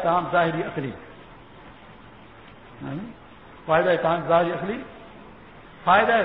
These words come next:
کام باطنی قلبی، یہ دو باتیں۔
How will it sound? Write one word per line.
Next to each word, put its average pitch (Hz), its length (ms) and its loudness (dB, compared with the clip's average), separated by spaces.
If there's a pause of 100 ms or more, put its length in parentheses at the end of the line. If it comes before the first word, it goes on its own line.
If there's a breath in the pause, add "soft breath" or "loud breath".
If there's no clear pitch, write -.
کام 180 320 0
باطنی 156 400 0
قلبی، 123 280 -8 (2000)
یہ 165 140 -6
دو 135 140 -2
باتیں۔ 123 300 -6